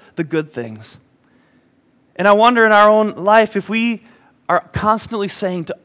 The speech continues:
yes to all these good things that are coming in, that are flooding in, these opportunities that we have.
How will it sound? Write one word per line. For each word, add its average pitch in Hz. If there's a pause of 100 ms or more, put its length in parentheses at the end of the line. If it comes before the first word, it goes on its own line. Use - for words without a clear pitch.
(120)
yes 180
to -
all 190
these 180
good 214
things 147
that 156
are 151
coming 202
in, 185 (160)
that 151
are 151
flooding 196
in, 180
these 143
opportunities 196
that 160
we 165
have. 127